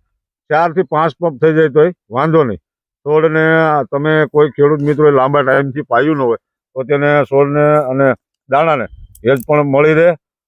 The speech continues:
અને દાણામાં ઝીણી રૂંવાટી હોય છે, તેથી પાણીનું શોષણ પણ આવરી લે છે, તેથી દાણો થોડોક તમને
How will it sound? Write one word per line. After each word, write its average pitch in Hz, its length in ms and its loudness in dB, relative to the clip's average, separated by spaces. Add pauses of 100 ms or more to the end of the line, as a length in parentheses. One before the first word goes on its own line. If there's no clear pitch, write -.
અને 135 160 -4 (160)
દાણામાં 143 520 0
ઝીણી 139 320 2
રૂંવાટી 143 400 2
હોય 120 160 4
છે, 113 120 -4 (340)
તેથી 135 260 -8
પાણીનું 143 380 -2
શોષણ 135 320 2
પણ 147 180 -2 (460)
આવરી 160 340 0
લે 139 120 2
છે, 117 180 -6 (220)
તેથી 151 360 -4 (280)
દાણો 139 360 0
થોડોક 135 320 0
તમને 131 240 -6